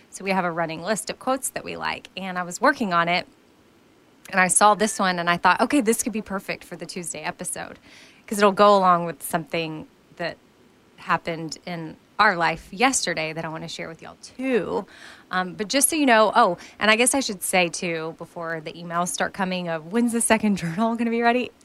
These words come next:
Like, a long time. <laughs> We still have tie-dye ones available, so if you'd like a gratitude journal, that's amazing. You can get it, uh, radio amy dot com, four things dot com. But, which I think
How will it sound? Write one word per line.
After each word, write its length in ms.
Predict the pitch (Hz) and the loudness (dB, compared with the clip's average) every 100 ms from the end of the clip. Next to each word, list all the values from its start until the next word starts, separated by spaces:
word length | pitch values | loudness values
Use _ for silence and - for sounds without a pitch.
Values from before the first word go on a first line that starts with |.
| - | 2
Like, 200 | 208 202 | 2 4
a 40 | |
long 260 | 190 180 160 | 4 4 2
time. 260 | 165 - - - | -4 -4 -2 2
<laughs> 180 | - - - 539 285 - 262 - - - - - - - - - - 554 320 | 4 4 2 2 2 2 4 2 4 2 4 4 4 2 2 0 -4 -12 -6
We 120 | 247 320 | -2 0
still 340 | - 226 240 | 0 4 6
have 200 | 269 233 | 6 4
tie-dye 340 | 233 196 208 | 2 4 4
ones 280 | 214 214 214 | 4 4 2
available, 500 | 190 170 165 196 247 | 0 -2 -4 -4 -4
so 140 | 247 202 | -2 -4
if 80 | |
you'd 180 | 190 180 | -6 -6
like 200 | 165 165 | -4 -4
a 20 | 220 | -2
gratitude 500 | 254 262 269 269 247 | 0 0 0 -4 -4
journal, 480 | 269 277 269 262 - - 170 | -2 -2 -2 -4 -8 -20 -6
that's 360 | 170 165 165 - | 0 0 0 -8
amazing. 460 | 175 208 220 247 | -6 -4 -2 -2
You 100 | 240 | -4
can 160 | 196 175 | -6 -10
get 160 | 160 165 | -8 -6
it, 280 | 165 165 - _ _ - | -6 -8 -12 _ _ -10
uh, 280 | 160 147 147 _ _ - | -8 -8 -12 _ _ -14
radio 300 | 175 196 208 | -8 -6 -6
amy 140 | 208 | -2
dot 180 | 202 - | 0 0
com, 300 | 214 196 196 | 2 0 0
four 180 | 185 190 | -2 -4
things 260 | 202 196 | -4 -2
dot 160 | 190 165 | 0 2
com. 300 | 202 185 185 - - - | 4 4 2 -6 -20 -6
But, 280 | 165 208 190 - _ _ _ _ _ _ _ - | 2 2 2 -4 _ _ _ _ _ _ _ -8
which 140 | - 220 | 0 2
I 80 | |
think 320 | 196 208 180 | 4 0 -2